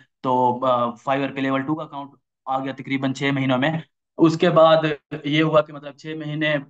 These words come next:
लगे दो, अ, लेवल टू पे, फिर दो तीन महीनों के बाद तक, अ, वो चलता रहा। फिर, अ, टू, टू थाउजेंड ट्वेंटी थ्री के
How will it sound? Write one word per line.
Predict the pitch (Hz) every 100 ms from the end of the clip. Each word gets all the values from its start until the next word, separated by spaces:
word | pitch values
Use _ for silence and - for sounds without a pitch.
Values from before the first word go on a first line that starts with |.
| 147
लगे | 143 147 160
दो, | 156 160
अ, | 151
लेवल | 139 143 147
टू | 156
पे, | 156 156
फिर | 156 147
दो | 151 151
तीन | 151 151
महीनों | 143 147 143
के | 143
बाद | 135 135
तक, | 135 135 - -
अ, | 139 127 123 135
वो | 143
चलता | 151 151 165
रहा। | 156
फिर, | 151 156 147 147 - _ _
अ, | 135 131
टू, | 139 156 151
टू | 151 165
थाउजेंड | 165 156 160 156
ट्वेंटी | 147 143 143
थ्री | - 165 175
के | 165 156 151